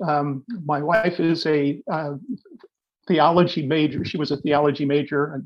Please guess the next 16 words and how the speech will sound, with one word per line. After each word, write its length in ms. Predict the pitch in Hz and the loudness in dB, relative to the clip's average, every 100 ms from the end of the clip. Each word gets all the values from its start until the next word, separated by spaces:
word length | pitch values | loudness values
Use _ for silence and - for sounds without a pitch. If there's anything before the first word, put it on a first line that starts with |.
| - | -10
so 180 | - 156 | -6 -4
she 220 | - 170 | -2 -2
can 160 | 165 | -2
give 140 | 147 175 | 0 0
me 80 | 151 | 2
all 180 | 151 | 0
sorts 300 | 156 170 151 | 0 -2 -2
of 100 | 151 | -4
good 160 | 131 156 | -4 0
advice 460 | 143 147 151 151 - | 0 0 -2 -2 -14
in 80 | |
terms 300 | - 160 143 | -8 -8 -6
of 100 | 156 147 - | -8 -10 -6
theological 600 | 175 156 151 151 - 151 | -2 2 2 2 -6 -10
type 220 | - 147 - - | -6 -6 -4 -2
issues. 440 | 156 - 147 143 | -2 -2 -6 -8